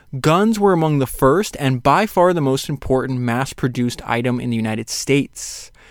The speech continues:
Because the government was the main buyer of guns, it dictated how the guns were made. And it had a deep interest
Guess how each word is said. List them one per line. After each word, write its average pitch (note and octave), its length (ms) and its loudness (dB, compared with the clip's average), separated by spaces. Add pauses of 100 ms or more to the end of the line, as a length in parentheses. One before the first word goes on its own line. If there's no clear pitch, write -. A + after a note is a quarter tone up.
(220)
Because C3+ 360 0
the C#3 80 -2
government C#3 380 4
was B2+ 140 0
the C3 60 2
main B2+ 340 2
buyer B2+ 300 2
of A#2+ 160 -4
guns, F3 500 0 (240)
it C3 280 -2
dictated D3 560 0
how C3 180 2
the C3+ 120 2
guns B2 300 0
were B2 120 2
made. A#2+ 600 -2 (760)
And B2+ 140 0
it A2 80 -2
had B2 180 0
a A#2+ 60 0
deep C#3+ 440 -2 (120)
interest D#3 720 -4